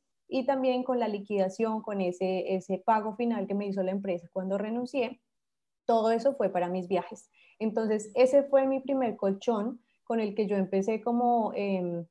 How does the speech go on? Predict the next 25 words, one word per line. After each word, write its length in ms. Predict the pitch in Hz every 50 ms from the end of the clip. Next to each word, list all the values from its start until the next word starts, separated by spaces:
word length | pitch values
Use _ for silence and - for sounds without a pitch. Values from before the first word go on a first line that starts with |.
| _ -
a 60 | 220
hacer 200 | 214 214 220 208
mis 220 | 208 202 196 185 190
viajes 540 | 226 226 220 226 220 220 285 311 285 - -
y 160 | - 233 214
empecé, 400 | 202 196 196 196 196 196 202 190
pues, 180 | 196 196 196 202
obviamente, 600 | 208 208 208 208 208 214 214 202 - 226 220 -
mientras 540 | 233 240 233 233 220 214 - - 196 196 196
encontraba 540 | 196 190 196 - 190 190 190 185 170 165 -
también 420 | - 214 220 208 208 190 175 170 170 _ _ _ _ -
de 200 | - 202 214 208
qué 140 | 208 226 220
iba 180 | 214 202 196
a 40 | 190
vivir 400 | 202 240 247 233 220 220 240 -
para 260 | - 277 254 240 240
poder 280 | - 208 202 190 180 185
seguir 320 | - - 180 180 190 190 185
viajando 480 | 190 202 202 202 208 214 208 202 196
y 60 | 208 208
no 100 | 196 190
simplemente 520 | 196 196 190 - 190 185 190 185 - 202
que 120 | 196 - 196
fuera, 440 | - - 185 175 175 170 165 165 -